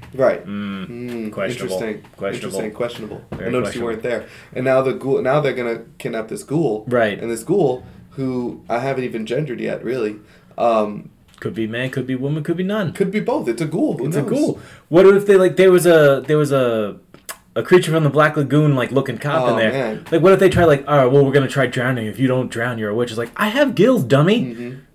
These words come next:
Speaker 2: And they're, like, trying to explain it, but they're like, "No, we're too stupid to get
Speaker 1: There's
Speaker 2: this."
Speaker 1: also, but if I do drown,
Speaker 2: Right.
Speaker 1: then, but then the whole thing is that if you drown, yeah, you'll die, but at least we know your soul
Speaker 2: Right, we'll
Speaker 1: will
Speaker 2: go to
Speaker 1: be,
Speaker 2: heaven, yeah.
Speaker 1: we'll go to heaven.
Speaker 2: <laughs>
Speaker 1: Yeah.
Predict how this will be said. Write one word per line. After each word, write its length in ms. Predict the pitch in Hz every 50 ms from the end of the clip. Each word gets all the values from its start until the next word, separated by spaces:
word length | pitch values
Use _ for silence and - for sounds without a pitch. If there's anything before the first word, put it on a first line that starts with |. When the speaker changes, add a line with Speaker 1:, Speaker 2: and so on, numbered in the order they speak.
| _ -
Speaker 2:
And 120 | 120 123
they're, 80 | 131 131
like, 120 | 127 123
trying 160 | - 143 139 139
to 40 | 131
explain 380 | 120 - - - 120 127 127
it, 60 | 117 -
but 80 | -
they're 80 | 98 95
like, 100 | 98 95
"No, 160 | 113 135 143
we're 120 | 131 139 151
too 160 | - 180 160
stupid 360 | - - - 151 151 - 98 -
to 80 | 107
get 240 | - - - 143 -
Speaker 1:
There's 160 | - 131 123 127
Speaker 2:
this." 20 |
Speaker 1:
also, 220 | 143 143 143 143 110
but 160 | 98 127 127
if 160 | 135 - -
I 140 | 117 113 110
do 280 | - - - 165 208 190
drown, 480 | 147 - 110 104 92 87 - - - - _ _ - -
Speaker 2:
Right. 200 | 110 101 - - 107
Speaker 1:
then, 200 | 110 107 107 -
but 140 | - 135 -
then 160 | 147 147 143
the 100 | 143 147
whole 220 | 147 156 147 143 -
thing 140 | 143 131
is 80 | 123 117
that 200 | 123 107 - - - - _ -
if 160 | - - - 143
you 100 | 139 -
drown, 380 | 135 143 160 160 147 127 117 117
yeah, 140 | 180 208
you'll 240 | 190 143 123 107 110
die, 400 | - 120 117 107 - - - - - _ -
but 300 | 120 113 92 - - _ _ -
at 80 | 120 120
least 260 | 127 131 131 - -
we 80 | 120
know 140 | 113 113 113
your 160 | 110 107 104 107
soul 560 | - - - 113 110 107 113 - - - - _ -
Speaker 2:
Right, 320 | 113 117 101 95 95 92
we'll 100 | 101 101
Speaker 1:
will 60 | -
Speaker 2:
go 120 | 104 101 95
to 60 | 95
Speaker 1:
be, 60 | 92
Speaker 2:
heaven, 200 | 98 90 87 87 90
yeah. 60 | 90
Speaker 1:
we'll 100 | 107 101
go 180 | 101 107 107 107
to 80 | 107 107
heaven. 380 | 110 - - 107 - - - -
Speaker 2:
<laughs> 360 | _ _ _ _ _ _ - -
Speaker 1:
Yeah. 180 | - 90 -